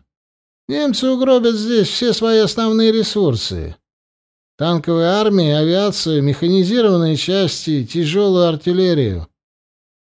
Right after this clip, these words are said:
Они истратят остатки топлива. Всё будет брошено сюда, и всё должно здесь сгореть в этом адском горниле Курской дуги. Не сможет Германия быстро пополнить свой танковый и автомобильный парк.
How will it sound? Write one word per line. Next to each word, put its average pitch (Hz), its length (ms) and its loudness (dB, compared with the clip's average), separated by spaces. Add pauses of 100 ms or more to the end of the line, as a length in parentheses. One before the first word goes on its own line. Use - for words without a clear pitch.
Они 294 260 0
истратят 214 540 2
остатки 165 520 0
топлива. 107 680 -2 (760)
Всё 240 420 2
будет 202 340 4
брошено 180 520 0
сюда, 175 440 0
и 131 120 2
всё 190 260 -2
должно 175 480 0
здесь 151 480 0
сгореть 160 560 0
в 147 60 -2
этом 139 320 0
адском 139 440 -4
горниле 170 600 0
Курской 139 500 -2
дуги. 127 540 -2 (960)
Не 247 140 0
сможет 208 480 0
Германия 175 560 2
быстро 156 420 -2
пополнить 165 560 0
свой 160 260 -2
танковый 170 460 0
и 156 40 2
автомобильный 160 680 0
парк. 127 420 -4